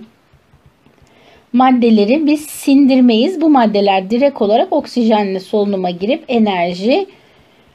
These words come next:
oluşturmakta kullanılabilir. Ayrıca arkadaşlar, vitamin ve mineral gibi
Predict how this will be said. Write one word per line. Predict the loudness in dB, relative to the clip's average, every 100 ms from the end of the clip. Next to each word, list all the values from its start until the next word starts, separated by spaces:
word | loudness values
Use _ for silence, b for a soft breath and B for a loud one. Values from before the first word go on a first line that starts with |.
| -2
oluşturmakta | 0 0 -2 -6 -4 -4 -4 -6
kullanılabilir. | -4 -2 0 2 2 0 -2 -6
Ayrıca | 0 0 0 0 2
arkadaşlar, | 2 2 0 0 0 0 0 0
vitamin | -2 0 2 4 4 4
ve | 4
mineral | 2 4 2 2 2
gibi | 0 -2 0 -2